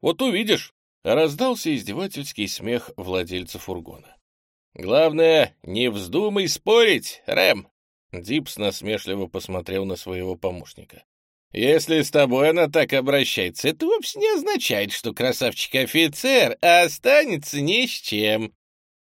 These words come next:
"Друзья, мне пора", сообщил Немченко. "Нужно отрабатывать путешествие с вами".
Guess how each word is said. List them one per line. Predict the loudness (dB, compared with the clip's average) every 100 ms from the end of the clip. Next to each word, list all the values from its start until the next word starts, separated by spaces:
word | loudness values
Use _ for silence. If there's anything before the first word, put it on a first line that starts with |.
| _
"Друзья, | -2 0 0 0 2 2 0 -6 _ _ _
мне | -4 2 2
пора", | 0 -6 -6 -16 -20 _
сообщил | -6 -6 -4 -8 -12
Немченко. | -16 -20 -20 _ _ _ _ _ _
"Нужно | -4 -2 0 0 0
отрабатывать | 0 -2 2 2 2 0 0 -6 -12
путешествие | -10 -8 -8 -4 -2 -2 -2 -4 -4
с | -8
вами". | -14 -18 -20